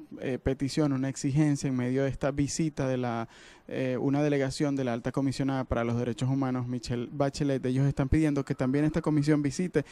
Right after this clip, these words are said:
el sur de Venezuela, porque además es una de las zonas que desde el punto de vista de salud presenta una importa-, un importante deterioro.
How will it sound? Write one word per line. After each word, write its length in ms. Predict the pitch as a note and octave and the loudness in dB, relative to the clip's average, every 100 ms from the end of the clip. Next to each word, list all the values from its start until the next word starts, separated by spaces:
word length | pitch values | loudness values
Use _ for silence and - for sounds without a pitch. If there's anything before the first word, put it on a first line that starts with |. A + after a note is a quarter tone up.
| - - | -12 -6
el 120 | C#3 C3 | -4 0
sur 140 | C#3 | 2
de 60 | C#3 | 4
Venezuela, 400 | D3 C#3+ C#3+ B2+ | 4 4 2 2
porque 220 | B2 A#2+ | 0 0
además 260 | A#2+ B2 | 0 0
es 60 | C3+ | 2
una 200 | C#3+ D3 | 4 2
de 60 | C3+ | 0
las 160 | C3 | -2
zonas 260 | C#3+ B2 A#2 | 0 0 -2
que 120 | B2+ | -2
desde 80 | B2 | -2
el 80 | A#2 | 0
punto 240 | C3+ D#3 | 0 2
de 40 | |
vista 200 | D#3 D3 | 0 0
de 60 | C3 | -2
salud 300 | - C3+ E3+ | 0 0 0
presenta 460 | - C#3+ B2+ B2 C#3 | 0 -2 -2 0 2
una 340 | C#3 C#3 - _ | 2 2 -2 _
importa-, 560 | D#3+ C3 - B2 - A#2+ | 0 0 0 -2 -2 -2
un 160 | C#3 C#3 | 2 4
importante 480 | C#3+ B2 A#2 A#2 | 4 2 0 0
deterioro. 420 | B2 A2 G2+ F2+ | 0 0 -2 -2